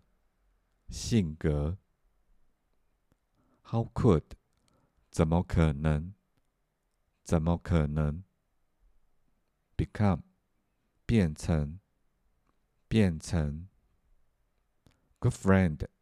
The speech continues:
好朋友，好朋友。Peter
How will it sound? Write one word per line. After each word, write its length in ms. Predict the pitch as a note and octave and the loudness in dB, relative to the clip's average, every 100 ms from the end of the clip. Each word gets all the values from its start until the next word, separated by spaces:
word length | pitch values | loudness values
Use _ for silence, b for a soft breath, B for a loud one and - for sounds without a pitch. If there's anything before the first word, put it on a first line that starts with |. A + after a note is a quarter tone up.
| _ _ _ _ _ _ | _ _ _ _ _ _
好 320 | - F#2 D2+ | -2 0 0
朋 380 | - - E2 F#2 | -2 -2 -2 0
友， 280 | F#2+ C#2+ - - _ _ _ _ _ _ _ _ _ _ _ | 0 -2 -8 -20 _ _ _ _ _ _ _ _ _ _ _
好 340 | - F2 D2 - | -2 0 -2 2
朋 260 | - F2 F2 | 2 2 2
友。 240 | F#2 D2 - _ _ _ _ _ _ _ _ _ _ _ _ _ _ _ | 0 -2 -6 _ _ _ _ _ _ _ _ _ _ _ _ _ _ _
Peter 420 | - B2 C3 C3+ | -4 0 0 0